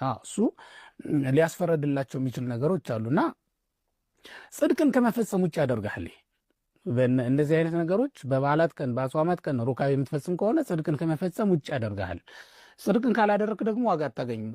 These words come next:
ኃጢአት አይሆንብህም፣ ግን ደግሞ ጽድቅ አይሆንልህም። ያ ማለት ውጭ ነው፣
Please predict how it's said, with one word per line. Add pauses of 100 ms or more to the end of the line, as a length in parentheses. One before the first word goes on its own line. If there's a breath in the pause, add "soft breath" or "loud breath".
(120)
ኃጢአት
አይሆንብህም፣ (880)
ግን
ደግሞ (100)
ጽድቅ
አይሆንልህም። (1080)
ያ
ማለት
ውጭ
ነው፣